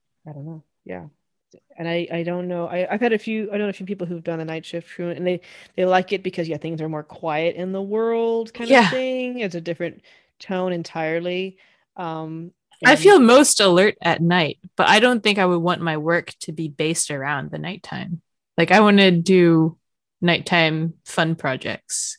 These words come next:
Speaker 2: or, you know,
Speaker 1: You don't
Speaker 2: fun
Speaker 1: wanna be at work.
Speaker 2: activities.
Speaker 1: Sure, that makes sense. Yeah, that makes sense. Um, yeah, I guess we went off a tangent there, but I think,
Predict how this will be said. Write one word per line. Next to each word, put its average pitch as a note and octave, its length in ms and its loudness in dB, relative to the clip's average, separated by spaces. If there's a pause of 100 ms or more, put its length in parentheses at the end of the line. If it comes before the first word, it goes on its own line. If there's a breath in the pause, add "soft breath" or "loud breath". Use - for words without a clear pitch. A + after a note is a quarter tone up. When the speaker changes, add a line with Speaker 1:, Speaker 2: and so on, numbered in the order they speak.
(100)
Speaker 2:
or, D3 140 0
you C#3+ 140 -2
know, C3+ 80 -2
Speaker 1:
You F#3+ 60 0
don't F3+ 80 -4
Speaker 2:
fun D#3 120 0
Speaker 1:
wanna C#3 80 0
be C#3+ 40 -2
at C#3+ 100 -6
work. C#3+ 220 -2
Speaker 2:
activities. C3+ 100 -4
Speaker 1:
Sure, F3 300 -4
that G#3+ 140 -8
makes G#3+ 180 -10
sense. E3 460 -16 (800)
Yeah, F#3+ 80 -12
that F#3+ 140 -10
makes D#3+ 180 -16
sense. - 380 -20 (200)
Um, D#3+ 520 -14 (1300)
yeah, E3+ 300 -4 (240)
I G3 40 -12
guess F#3 180 -12
we F3 60 -12
went E3+ 120 -10
off D#3+ 80 -16
a E3 40 -16
tangent E3 480 -14
there, E3 260 -14 (500)
but F#3 80 -4
I F3 40 -4
think, F#3 520 -10